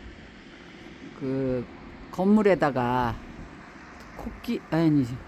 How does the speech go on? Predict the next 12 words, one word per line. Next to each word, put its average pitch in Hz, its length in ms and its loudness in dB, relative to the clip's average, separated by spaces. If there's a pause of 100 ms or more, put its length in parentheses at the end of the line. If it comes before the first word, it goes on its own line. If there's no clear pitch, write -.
(100)
호랑이죠. 214 560 6
맨 147 240 4
밑에 156 220 0
호랑이, 156 680 4
그 143 180 -2
위에는 135 280 2
사자, 151 720 0 (600)
그 151 80 -2
위에는 139 260 4
가루다, 135 640 -2 (300)
그 147 280 -2
위에는 139 360 2